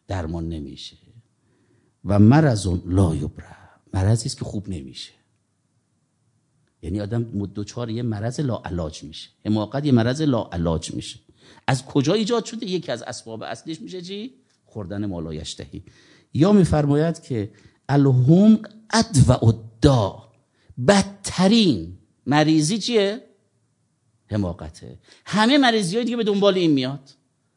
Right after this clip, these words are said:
ادوأ الداء یعنی بدترین، یعنی همه مریضی‌های دیگه به دن-، وقتی کسی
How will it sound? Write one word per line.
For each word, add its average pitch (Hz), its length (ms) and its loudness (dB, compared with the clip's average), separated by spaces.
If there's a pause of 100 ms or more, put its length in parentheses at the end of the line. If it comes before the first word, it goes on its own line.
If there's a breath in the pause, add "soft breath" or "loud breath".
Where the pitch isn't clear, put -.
(180)
ادوأ 170 400 0
الداء 190 360 0
یعنی 247 200 2
بدترین، 220 560 -4 (200 loud breath)
یعنی 220 140 6
همه 247 260 4
مریضی‌های 202 400 6
دیگه 190 120 0
به 208 60 4
دن-، 175 120 2 (160 loud breath)
وقتی 202 260 2
کسی 202 600 -2